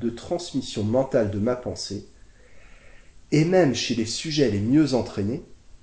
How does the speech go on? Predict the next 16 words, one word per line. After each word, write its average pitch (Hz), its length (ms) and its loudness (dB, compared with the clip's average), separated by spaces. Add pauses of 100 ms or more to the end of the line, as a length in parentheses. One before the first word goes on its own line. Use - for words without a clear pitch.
(280)
et 107 100 -6
les 87 120 -8
plus - 240 -14
sensibles, - 800 -2 (340)
je 127 220 0
n'ai 123 220 2
jamais 143 400 2
pu - 420 -10
réussir 101 800 0 (160)
à - 300 -2
obtenir 120 640 0
un 101 100 -2
résultat 110 480 -4
quelconque. - 760 -8 (3500)
Mes 101 220 -2
sujets, 190 600 -2